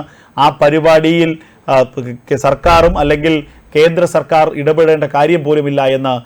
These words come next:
പിണറായി വ്യക്തമാക്കുന്നു. ഇതാണ് കേരളത്തിലെ മുഖ്യമന്ത്രിയുടെ ഇക്കാര്യത്തിലെ നിലപാട്. അതിൽ അത്ഭുതപ്പെടേണ്ട കാര്യമില്ല. കാരണം സി പി എം എന്ന പാർട്ടിയുടെ നിലപാട് അവരുടെ ജനറൽ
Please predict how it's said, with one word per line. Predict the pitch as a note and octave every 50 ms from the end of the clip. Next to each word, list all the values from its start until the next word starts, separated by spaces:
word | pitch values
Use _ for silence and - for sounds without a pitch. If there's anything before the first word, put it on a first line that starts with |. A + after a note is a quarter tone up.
| _ _ _ _
പിണറായി | - C3+ C#3 C3+ B2+ B2+ B2+ B2 A#2+
വ്യക്തമാക്കുന്നു. | A#2+ A#2 - C3 A#2 A2 G#2 G#2 - - G2 F#2+ F#2 - _ _ _ _ _ _ _ _ _ - F3+
ഇതാണ് | F3 F#3 E3+ E3 E3 D#3+ D#3 - _ _ _ -
കേരളത്തിലെ | D#3 D#3+ E3 E3 D#3 - D3+ D3+ D3 C#3 C#3+
മുഖ്യമന്ത്രിയുടെ | C#3+ - - F3 D#3+ D3+ C#3+ B2+ B2+ C3 B2+ B2+ C3 A#2+
ഇക്കാര്യത്തിലെ | - - B2+ B2+ B2 C3 B2 A#2 A2+
നിലപാട്. | A2+ A2 G#2+ A2 G#2 F#2+ F#2+ F#2 _ _ _ - - D3
അതിൽ | B3 C4 A3 D#3+
അത്ഭുതപ്പെടേണ്ട | D#3 D#3 F3+ F3 D#3+ F3 E3 E3 D#3 D3+ D#3 C#3+
കാര്യമില്ല. | D3+ D3+ D3+ D3 C#3+ C#3 C3+ C#3
കാരണം | C#3+ D3 D3 E3 E3+ E3 D3 - _ _ _ - -
സി | - F#3+ F#3+ F#3
പി | - G#3 G3+
എം | F#3+ F#3+
എന്ന | F3+ F3+ E3 - - D3+
പാർട്ടിയുടെ | C#3+ D3+ E3 E3 - - F#3 F3 D#3+ D#3 D#3 D3
നിലപാട് | C#3+ C#3+ D#3 D3 D3+ D3 D3 C#3+ D3 D3+ D3 - - _ _ - C3 C#3
അവരുടെ | D3+ D#3+ D#3+ E3 D#3 D#3 D3+ D3+ - _ _ _ _ _ - C#3
ജനറൽ | D3+ D3+ F#3 G3